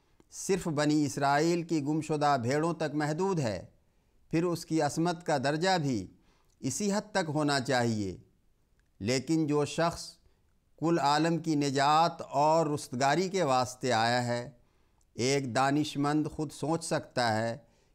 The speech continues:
कि उसकी तालीम कैसी आलमगीर सदाकतों पर मुश्तमिल होगी और इसीलिए वह अपनी तालीम और तबलीग में किस दर्जा का मासूम होगा। हज़रत मसीह एक बार छोड़ हज़ार बार कहें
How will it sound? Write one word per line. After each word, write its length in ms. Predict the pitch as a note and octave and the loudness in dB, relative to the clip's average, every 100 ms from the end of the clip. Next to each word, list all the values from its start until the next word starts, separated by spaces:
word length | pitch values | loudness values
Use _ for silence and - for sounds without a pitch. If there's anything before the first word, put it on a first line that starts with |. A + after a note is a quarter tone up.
| - | -8
कि 60 | B2+ | -4
उसकी 320 | C3 - D3 | -4 -2 -4
तालीम 560 | C#3+ C3 C3 C#3+ D3+ D3+ | 0 2 2 4 2 2
कैसी 420 | C3+ C#3 C3 D#3+ C#3 | 0 -2 0 -2 2
आलमगीर 580 | B2+ C#3 D3 C3+ C#3+ D3+ | 2 2 0 0 0 -2
सदाकतों 680 | D3 C3+ C#3 C#3 D3 D#3 D3+ | -2 -2 0 0 -4 -4 -4
पर 200 | D#3 D3+ | -2 -2
मुश्तमिल 480 | D3+ C#3+ D#3+ E3+ F3 | -4 -4 -4 -2 0
होगी 420 | E3 C#3+ G#2+ F2 - _ _ _ _ _ _ _ _ | 2 0 -2 -6 -10 _ _ _ _ _ _ _ _
और 200 | A2 C3+ | 0 2
इसीलिए 460 | C#3+ D3 F3+ F3+ F#3 | 0 0 0 2 0
वह 160 | F#3 F#3 | 2 0
अपनी 260 | F3+ E3+ D#3+ | 2 0 2
तालीम 600 | C#3 C3 C3 D3 E3 E3 | 2 2 2 2 2 2
और 160 | D3+ D3 | 0 -2
तबलीग 440 | C3+ C3 D3+ E3 | -2 0 2 2
में 280 | D3 A2 F#2 - _ _ _ - | 2 0 -4 -12 _ _ _ -6
किस 180 | E3 A#2 | -4 0
दर्जा 360 | C#3 C#3 E3+ | 0 2 0
का 160 | F3+ G3 | 0 0
मासूम 480 | F#3+ F#3 E3+ F3+ E3 | 2 0 0 -2 0
होगा। 360 | C3 A2 F#2 E2 - _ _ _ _ _ _ _ _ _ | 0 -2 -4 -8 -12 _ _ _ _ _ _ _ _ _
हज़रत 360 | - C3 D#3 E3 D3 | -2 0 0 0 0
मसीह 1160 | D3+ - F3 F3+ F3+ - _ _ _ _ - | 0 0 0 0 -4 -12 _ _ _ _ -4
एक 260 | C3 D#3+ D#3 | 0 0 0
बार 460 | D3 D3 D3+ D#3+ D#3 | 2 4 4 2 -2
छोड़ 320 | - C#3 D#3+ | -2 2 2
हज़ार 460 | C#3 C3 C3 C#3+ F3+ | 2 0 2 2 2
बार 220 | F3+ F#3+ E3+ | 2 2 2
कहें 420 | D#3+ C#3 G#2 | 0 0 -2